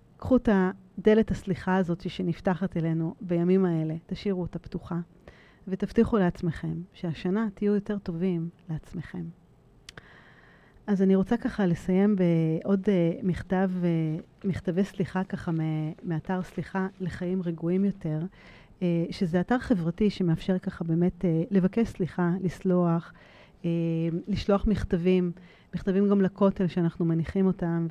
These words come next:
ונוסעים לירושלים. גם את צריכה לבקש סליחה. אולי זה היה לפני הרבה זמן,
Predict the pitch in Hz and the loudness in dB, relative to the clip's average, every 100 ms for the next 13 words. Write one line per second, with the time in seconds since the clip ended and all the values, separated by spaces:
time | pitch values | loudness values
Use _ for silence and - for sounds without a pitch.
0 | - 165 165 165 165 190 175 170 160 170 | -6 -6 -6 -6 -4 -2 -2 -2 -4 -8
1 | 165 170 165 _ _ - - - - - | -10 -10 -14 _ _ -20 -20 -20 -20 -20
2 | - - - _ _ _ _ - 254 269 | -20 -20 -20 _ _ _ _ 0 4 4
3 | 240 - - 196 180 - 165 - 180 - | 2 0 2 4 4 0 -2 -4 -6 -6
4 | 156 _ _ _ _ _ _ - 233 302 | -12 _ _ _ _ _ _ 0 2 6
5 | 254 226 214 208 196 175 175 170 165 156 | 6 6 4 4 6 6 4 4 4 2